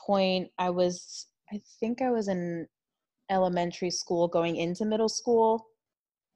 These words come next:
where again, she went under radiation and chemo, and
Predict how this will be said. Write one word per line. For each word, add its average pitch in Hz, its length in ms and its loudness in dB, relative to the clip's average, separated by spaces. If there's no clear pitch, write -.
where 160 200 0
again, 190 440 2
she 185 320 -2
went 180 240 0
under 175 400 0
radiation 175 840 -2
and 175 220 -4
chemo, 262 720 2
and 175 680 -2